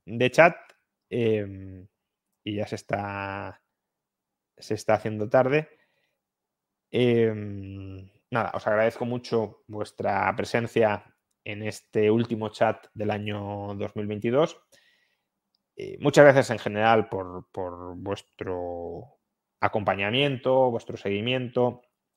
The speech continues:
eh, vuestro aliento a lo largo del año dos mil veintidós. Creo que ha sido un año en el que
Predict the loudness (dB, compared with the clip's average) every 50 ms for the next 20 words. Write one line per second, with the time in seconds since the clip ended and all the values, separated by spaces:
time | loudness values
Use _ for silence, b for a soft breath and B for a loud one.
0 | _ _ _ _ _ _ _ -18 -14 -12 -12 -12 -12 -10 -10 -10 -10 -6 -2 0
1 | 2 4 4 4 2 0 -2 -6 -6 -8 -8 _ _ _ _ _ _ _ _ _
2 | _ _ _ _ _ _ _ _ _ _ _ -2 0 4 6 6 6 6 6 6
3 | 4 4 2 0 0 0 0 0 -2 -2 -2 -2 -2 0 0 0 0 -2 -4 -12
4 | -12 -12 -8 -8 -10 -8 -4 -4 -4 -4 -4 -4 -6 -4 -4 -4 -4 -4 -6 -8
5 | -10 _ _ -14 -10 -8 -6 -6 -6 -6 -6 -6 -6 -4 -6 -6 -6 -8 -12 -18
6 | -20